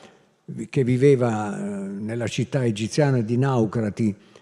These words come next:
alla fine del secondo secolo dopo Cristo, si chiamava Ateneo, ha scritto un'opera in quindici libri molto ampia,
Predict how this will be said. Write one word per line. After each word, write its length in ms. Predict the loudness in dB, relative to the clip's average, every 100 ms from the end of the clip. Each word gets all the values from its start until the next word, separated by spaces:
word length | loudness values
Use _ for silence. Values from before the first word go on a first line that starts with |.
| _ _
alla 260 | -8 -4 0
fine 320 | 2 4 4
del 100 | 2
secondo 440 | 0 0 2 2
secolo 400 | 2 0 0 -2
dopo 440 | 4 6 6 4 -2
Cristo, 760 | -6 -8 -8 -4 0 0 -2 -20
si 160 | -16 -10
chiamava 380 | -4 -2 -2 -2
Ateneo, 720 | 0 2 2 2 0 0 -2 -8 -20 -20 _ _ _ _
ha 120 | -4 -2
scritto 400 | 2 2 4 4
un'opera 680 | 6 6 6 6 4 0 -4 -4
in 360 | -2 -2 -6
quindici 540 | 0 2 2 2 0 2
libri 400 | 2 2 2 2
molto 460 | 4 4 4 0
ampia, 800 | -2 -2 -4 -2 0 0 0 -6